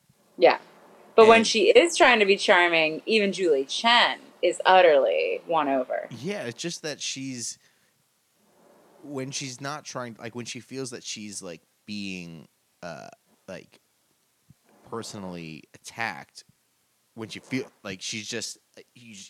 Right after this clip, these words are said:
Speaker 2: you just can't talk to her. Like, I think it was Tuesday morning, uh, B B time,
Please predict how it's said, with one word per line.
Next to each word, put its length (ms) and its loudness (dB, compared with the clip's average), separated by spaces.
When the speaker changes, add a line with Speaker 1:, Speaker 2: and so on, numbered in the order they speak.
Speaker 2:
you 160 -12
just 360 -16
can't 240 -14
talk 280 -12
to 80 -20
her. 240 -20
Like, 340 -8
I 100 -10
think 240 -12
it 100 -10
was 480 -6
Tuesday 600 -8
morning, 720 -10
uh, 220 -6
B 160 -10
B 200 -10
time, 640 -12